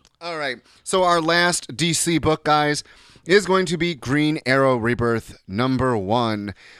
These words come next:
Ooh, I had some problems with this book. I liked it, but I didn't. So, Rebirth. Story is Benjamin Percy. Art and color, Otto Schmidt. Lettering, Nate Picos of Blambot. The cover is Juan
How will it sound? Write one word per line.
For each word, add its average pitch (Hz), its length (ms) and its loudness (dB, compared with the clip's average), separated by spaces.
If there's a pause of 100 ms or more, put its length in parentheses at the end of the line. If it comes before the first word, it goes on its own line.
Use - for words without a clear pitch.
(320)
Ooh, 220 100 4
I 139 60 4
had 123 200 -2
some 135 140 -12
problems 117 320 -10
with 143 100 -12
this 135 140 -10
book. - 420 -10 (300)
I 143 360 4
liked 147 380 -2
it, 170 120 -8
but 123 120 -2
I 120 60 0
didn't. 107 320 -10 (440)
So, 160 360 4
Rebirth. 113 640 -2 (100)
Story 123 580 2
is 101 140 -8
Benjamin 104 480 -4
Percy. 107 500 -2 (280)
Art 151 160 0
and 147 120 -4
color, 143 460 0
Otto 104 240 -2
Schmidt. - 440 -4 (340)
Lettering, 117 540 -2 (140)
Nate 147 380 -4
Picos 104 640 -6 (680)
of 117 180 0
Blambot. 113 460 -2 (840)
The 123 100 -4
cover 143 340 0
is 104 200 -4
Juan 117 380 -2